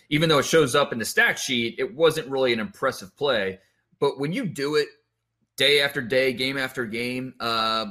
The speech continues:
production, that really stands out. It, it, the level of consistency. Um, so it's not just you beat up a, an inferior opponent. Maybe a, you know, a, a,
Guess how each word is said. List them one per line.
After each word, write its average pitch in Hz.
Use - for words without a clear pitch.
production, 131
that 131
really 117
stands 95
out. 80
It, 117
it, 120
the 123
level 131
of 120
consistency. 101
Um, 98
so 113
it's 117
not 135
just -
you 113
beat 123
up 120
a, 101
an 113
inferior 131
opponent. 123
Maybe 123
a, 110
you 120
know, 107
a, 107
a, 104